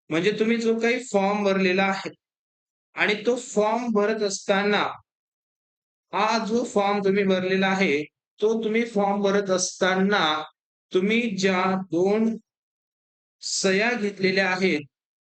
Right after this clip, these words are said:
कशावर तुमच्या त्या, आता थोडक्यात सांगायचं झालं तर हे कॅरेक्टर सर्टिफिकेट आहे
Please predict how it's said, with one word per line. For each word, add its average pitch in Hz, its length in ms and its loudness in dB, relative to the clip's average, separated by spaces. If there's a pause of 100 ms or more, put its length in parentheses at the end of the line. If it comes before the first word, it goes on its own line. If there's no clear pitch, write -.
(340)
कशावर 220 640 0
तुमच्या 196 280 2
त्या, 190 220 0
आता 156 400 -2 (100)
थोडक्यात 185 320 2
सांगायचं 190 460 2
झालं 190 420 0 (420)
तर 196 140 0
हे 196 420 0 (460)
कॅरेक्टर 208 580 0
सर्टिफिकेट 196 560 0
आहे 156 240 0